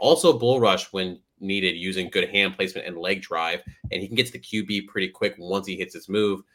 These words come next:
He applied pressure on nineteen point eight percent of his pass rush snaps last year, which was the fifth <laughs> highest this season. Turner finished with, like I said, with ten sacks.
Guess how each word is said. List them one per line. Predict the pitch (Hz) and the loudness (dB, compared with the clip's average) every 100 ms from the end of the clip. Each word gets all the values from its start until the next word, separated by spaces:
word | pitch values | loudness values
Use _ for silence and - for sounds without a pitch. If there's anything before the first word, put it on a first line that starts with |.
| _ _ | _ _
He | - | 0
applied | 104 - 110 110 | 0 4 2 2
pressure | - 117 131 | 0 0 0
on | 110 92 | 0 2
nineteen | 101 117 120 123 117 | 2 2 0 -2 0
point | 107 98 - | -2 -4 -4
eight | 113 104 | -4 -4
percent | 104 - 101 | -8 -4 -4
of | 92 | -4
his | - | -10
pass | - 104 104 110 | -4 -2 -2 0
rush | 101 - | 0 0
snaps | - 101 107 - | 0 0 0 -2
last | 98 - | -2 -2
year, | 107 110 104 | -4 -4 -6
which | 95 | -10
was | 87 | -12
the | - _ | -16 _
fifth | 107 104 | 0 0
<laughs> | - | -6
highest | - 92 98 113 - 104 | -4 0 2 2 -2 -6
this | 113 | -6
season. | - 113 127 123 123 - - - - | -2 -2 0 0 -4 -14 -20 -18 0
Turner | 135 127 131 | 4 4 4
finished | 127 117 113 | 2 2 0
with, | 98 - | -8 -6
like | 98 | -4
I | |
said, | 98 | -2
with | 90 | -4
ten | - 85 | -6 -8
sacks. | - 107 104 - | 0 2 2 -2